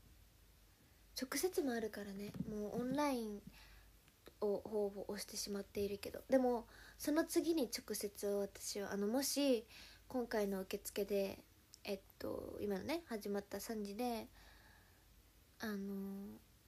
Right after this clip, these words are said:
なんだっけ、空がおすすめしてる、あ、間違えた。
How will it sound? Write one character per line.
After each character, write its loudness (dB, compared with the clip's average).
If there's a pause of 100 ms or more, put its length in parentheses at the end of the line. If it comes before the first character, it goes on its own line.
(800)
な -10
ん -10
だ -10
っ -20
け、 -14 (260)
空 2
が -2
お 0
す -6
す -2
め 2
し -6
て -2
る、 2 (3000)
あ、 -16
間 -10
違 -10
え -12
た。 -20